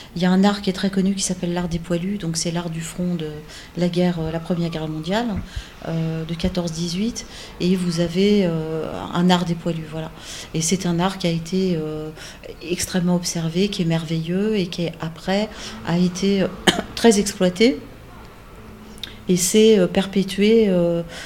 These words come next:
hors du front, c'est-à-dire à l'arrière.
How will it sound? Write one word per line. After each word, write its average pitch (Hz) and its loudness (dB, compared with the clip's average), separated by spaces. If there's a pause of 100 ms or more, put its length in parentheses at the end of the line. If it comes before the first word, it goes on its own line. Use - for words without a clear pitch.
(260)
hors 220 8
du 185 0
front, 220 0
c'est-à-dire 190 -2
à 185 2
l'arrière. 156 -4